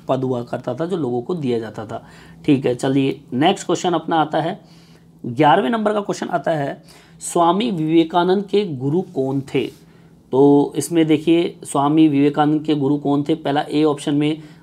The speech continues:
रामकृष्ण परमहंस, बी ऑप्शन में है स्वामी विराजानंद, सी ऑप्शन में है स्वामी श्रद्धानंद और डी ऑप्शन में है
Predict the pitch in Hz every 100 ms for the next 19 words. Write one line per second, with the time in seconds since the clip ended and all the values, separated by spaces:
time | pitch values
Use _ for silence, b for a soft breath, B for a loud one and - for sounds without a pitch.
0 | - 117 143 156 151 147 143 160 143 135
1 | 139 147 151 151 139 147 139 147 143 143
2 | 139 139 - 139 143 147 143 - 131 131
3 | 135 135 143 143 160 165 B B B -
4 | - 190 175 170 160 156 151 151 - 139
5 | 139 143 143 131 131 135 139 139 160 -
6 | 135 135 160 147 - 139 135 139 151